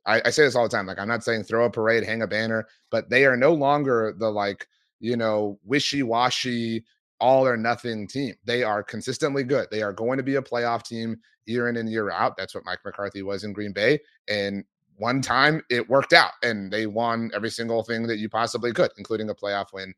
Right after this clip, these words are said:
in Philadelphia. Um, and so now that's who they are. And so the true measurement of all things, I mean, then you could say this about the Eagles or,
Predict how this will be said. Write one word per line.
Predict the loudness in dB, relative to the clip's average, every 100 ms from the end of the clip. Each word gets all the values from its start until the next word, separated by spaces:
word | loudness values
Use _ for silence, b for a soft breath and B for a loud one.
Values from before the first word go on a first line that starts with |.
| _ _
in | -12
Philadelphia. | -8 -6 -6 -6 -14 b b b
Um, | -2 -2 -4 -6
and | 2
so | 6 8 6 4 -6 _ _ _
now | 4 8 10
that's | 10 8 8
who | 6
they | 8
are. | 10 8 6
And | 2 2
so | 2 2 2 -4
the | -6
true | -2 2 4 4
measurement | 2 2 2 0 -2
of | -2 -4 -6 4
all | 6 6
things, | 4 -4 -2
I | -2
mean, | -2
then | -2
you | -2
could | -2 0
say | 0
this | 0
about | 0 -2 -2
the |
Eagles | -4 0 2 4 2 0
or, | -2 -4